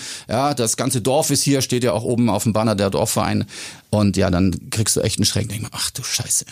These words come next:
dann wird das halt so mit Fahnen zugedeckt und dann kommen die, die, die, die Planen, äh, damit keiner reinfilmt und reingucken kann, was ja auch völlig in Ordnung ist. Und ja, dann laufen die F-C-A-Ärzte auch noch hin und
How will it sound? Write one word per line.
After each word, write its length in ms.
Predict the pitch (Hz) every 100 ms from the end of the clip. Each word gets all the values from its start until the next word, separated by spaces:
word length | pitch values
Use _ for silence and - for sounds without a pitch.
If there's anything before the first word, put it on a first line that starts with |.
| -
dann 180 | 101 95
wird 160 | -
das 120 | 107
halt 120 | 104 -
so 80 |
mit 160 | 95 98
Fahnen 400 | - 120 135 120
zugedeckt 540 | - 127 107 113 104
und 80 | 101
dann 120 | 98
kommen 460 | 92 107 101 95 87
die, 140 | -
die, 240 | - 120 101
die, 320 | 98 90 98
die 160 | 120 107
Planen, 600 | 127 123 127 113 113 98 - - - - -
äh, 240 | 110 104
damit 240 | 107 113 113
keiner 320 | 120 120 110
reinfilmt 440 | 113 123 131 113
und 80 | 107 104
reingucken 720 | 110 113 117 117 - - 113
kann, 200 | 113 107
was 140 | 104
ja 80 | 117
auch 100 | 104
völlig 240 | - 110
in 80 | 107
Ordnung 260 | 101 123 127
ist. 100 | 123
Und 200 | 113 - - -
ja, 260 | 120 117 104 -
dann 160 | 110
laufen 300 | 104 110 120
die 300 | 104 101 104
F-C-A-Ärzte 1000 | - - - - 135 - 123 - - 123
auch 80 | 117
noch 160 | 120 120
hin 260 | 127 127
und 220 | - 104